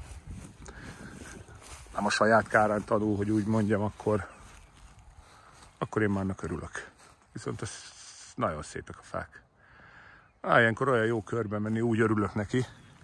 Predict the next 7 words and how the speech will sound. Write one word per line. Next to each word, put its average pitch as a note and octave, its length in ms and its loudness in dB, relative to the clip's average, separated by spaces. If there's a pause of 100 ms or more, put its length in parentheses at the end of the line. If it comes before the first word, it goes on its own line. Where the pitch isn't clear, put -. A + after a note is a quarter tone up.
(2250)
Bimbózik. A2+ 960 2 (680)
Minden A2+ 340 4
élet A2+ 360 6
fel, A2+ 400 2 (480)
indul A#2 320 2
a F#2 40 -2
természet. A2 800 0